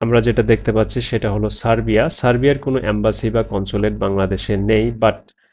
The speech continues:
সার্বিয়ার ভিসাটা আপনি, আহ, অনলাইনের মাধ্যমে অ্যাপ্লিকেশন সাবমিট করতে পারবেন। এখানে দেখতে পাচ্ছেন শর্ট স্টে ভিসা এবং,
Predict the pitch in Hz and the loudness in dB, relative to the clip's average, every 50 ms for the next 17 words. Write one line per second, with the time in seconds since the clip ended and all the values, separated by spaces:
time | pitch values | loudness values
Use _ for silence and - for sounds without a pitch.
0 | _ _ _ - - - 123 117 117 123 131 131 120 117 117 - 127 117 117 127 | _ _ _ -6 0 2 2 4 4 4 4 4 4 2 0 2 2 2 2 2
1 | 120 117 123 110 - - 110 110 107 107 107 107 107 - - 78 101 101 101 98 | 2 2 2 -2 -4 -2 0 0 2 2 2 0 -2 -2 -4 -2 -2 0 0 0
2 | 98 101 101 - 107 113 117 120 120 120 120 120 120 113 113 110 107 104 107 107 | -2 -2 -4 -4 -2 0 2 2 2 2 2 2 0 0 0 -2 -2 -2 -4 -2
3 | 110 107 104 101 - 104 101 101 101 95 - 104 98 98 - - 104 101 107 101 | 0 0 -2 -2 -2 -2 -2 -2 -4 -6 -4 -6 -6 -6 -6 -6 -6 -4 -4 -6
4 | 98 - - 101 92 98 107 101 - 101 95 92 104 107 104 101 104 98 101 98 | -6 -6 -8 -8 -8 -6 -8 -6 -2 -2 -2 -2 -2 -4 -4 -4 -4 -2 -2 -2
5 | 101 90 - - 98 98 95 95 - - 95 98 92 - 113 107 107 101 117 104 | -4 -4 -4 -4 -4 -4 -4 -6 -6 -8 -8 -8 -6 -4 -2 -2 -2 -2 -4 -6
6 | - - 113 104 98 104 95 - 104 98 98 95 98 95 95 95 - | -6 -4 -4 -4 -4 -4 -4 -4 -2 -2 -2 -2 -2 -4 -6 -6 -8